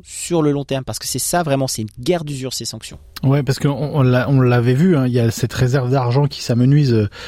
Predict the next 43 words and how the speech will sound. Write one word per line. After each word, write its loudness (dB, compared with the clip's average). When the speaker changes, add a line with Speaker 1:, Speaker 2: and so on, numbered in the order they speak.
Speaker 2:
euh, 0
jour 2
après 2
jour 2
pour 0
la 2
Russie, 2
donc, 0
euh, 2
l'effort 0
de 4
guerre 0
forcément -2
va 2
devenir, 2
euh, 4
beaucoup 2
plus 0
compliqué. 0
Euh, 0
parlez-nous 4
justement 2
de, 4
de 2
ce -4
paquet 0
des 4
dix, 2
du 2
dixième 2
paquet 0
des 4
sanctions. 0
Qu'est-ce -2
qu'il -2
y 2
a 0
de 2
nouveau ? 4
Qu'est-ce 0
qui 0
peut 0
changer ? 2